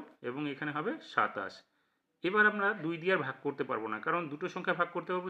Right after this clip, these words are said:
তিনটে সংখ্যা ভাগ করতে পারবো না, অতএব আমাদের তিন দিয়ে ভাগ করা যাবে। তাহলে এখানে হবে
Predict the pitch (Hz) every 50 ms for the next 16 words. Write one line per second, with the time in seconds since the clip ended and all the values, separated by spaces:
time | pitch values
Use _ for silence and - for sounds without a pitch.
0 | - 170 160 160 175 165 - 165 156 160 143 135 135 - - 139 143 147 156 156
1 | 151 170 214 214 - 131 135 - 175 170 156 156 160 196 190 - _ - 185 180
2 | 185 180 180 156 135 117 - - 113 107 104 101 98 98 101 - _ _ _ _
3 | _ - - _ _ _ _ - 135 139 156 147 165 165 165